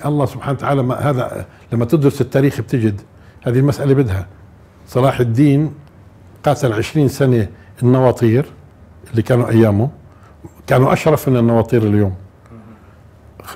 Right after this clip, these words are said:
Speaker 1: عشرين سنة، وخمسة دخل من جنوب طبرية، وخمس سنين قاتل في داخل فلسطين، خمس سنين. هو صحيح بعد حطين مباشرة حرر القدس،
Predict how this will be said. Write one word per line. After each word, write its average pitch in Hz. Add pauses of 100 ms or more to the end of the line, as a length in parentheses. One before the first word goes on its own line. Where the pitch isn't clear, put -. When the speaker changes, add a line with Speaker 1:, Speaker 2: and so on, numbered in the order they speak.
(140)
Speaker 1:
عشرين 147
سنة، 147
وخمسة 196 (440)
دخل 156
من 139
جنوب 156
طبرية، 127 (600)
وخمس 160
سنين 175
قاتل 160
في 143
داخل 135
فلسطين، 135
خمس 117
سنين. 123 (1200)
هو 117
صحيح 160
بعد 120
حطين 151
مباشرة 117
حرر 123
القدس، 107